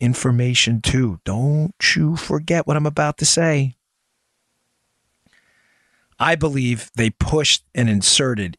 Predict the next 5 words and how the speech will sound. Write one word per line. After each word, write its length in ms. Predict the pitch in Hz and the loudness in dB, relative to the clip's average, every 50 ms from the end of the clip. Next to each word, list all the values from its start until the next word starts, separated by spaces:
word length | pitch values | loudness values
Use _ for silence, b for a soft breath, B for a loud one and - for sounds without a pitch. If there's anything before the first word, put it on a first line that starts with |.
| _ | _
information 840 | 131 131 123 117 - 127 117 110 110 104 101 - - - 110 104 - - | 0 0 0 0 0 0 0 0 0 0 0 0 0 0 0 0 -2 0
into 280 | 135 143 135 - - | 0 -2 0 0 -2
the 120 | 107 92 95 | -4 -4 -6
Trump 320 | - - - 104 87 80 | -4 -4 -2 -2 -2 -2
sphere 480 | - - - - 95 80 76 76 - | -2 -2 -2 -4 -6 -6 -8 -10 -14